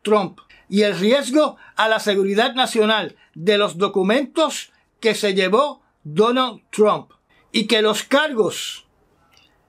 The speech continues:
están justificados si son ciertos. Otro asesor cercano a Trump durante su administración,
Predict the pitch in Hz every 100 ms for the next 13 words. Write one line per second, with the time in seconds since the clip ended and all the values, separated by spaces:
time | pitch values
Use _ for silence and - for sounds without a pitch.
0 | _ - 202 - - 240 285 185 262 -
1 | 269 233 226 220 277 269 165 - - -
2 | _ _ _ - 208 196 - 247 277 190
3 | - 202 233 226 185 - 117 - - -
4 | _ _ - - - 247 302 285 277 262
5 | 311 277 208 - _ _ _ _ - 196
6 | 185 - 240 269 254 - 254 262 - 185
7 | 208 208 208 202 - 208 202 202 196 -
8 | 190 185 240 262 214 139